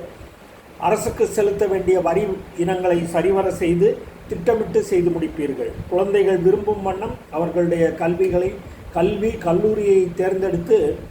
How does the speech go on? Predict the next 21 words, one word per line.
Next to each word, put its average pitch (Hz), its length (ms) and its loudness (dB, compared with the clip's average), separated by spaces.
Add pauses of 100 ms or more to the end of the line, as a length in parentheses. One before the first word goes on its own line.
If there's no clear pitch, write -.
(420)
அவர்கள் 190 360 2 (500)
மேலும் 220 360 4 (440)
படிக்கும் 180 420 -2
வண்ணம் 180 380 -2
அடித்தளம் 175 480 2
அமைத்து 165 340 -4
கொடுப்பதால் 175 500 2 (100)
ஒரு 165 200 2
நிம்மதி 180 400 -2
பிறக்கும். 113 340 -10 (1400)
மேலும் 220 360 4 (240)
புதிய 247 240 0 (160)
சுறுசுறுப்புடன், 202 720 -6 (140)
உத்வேகத்துடனும் 196 1040 0
காரியமாற்றி 180 680 -2
வெற்றி 180 360 0
காண்பீர்கள். 156 540 -2 (140)
கடவுள் 196 400 4 (100)
அனுக்கிரகம், 175 540 -4 (200)
ஆசி, 175 280 -4 (500)
அருள் 196 240 6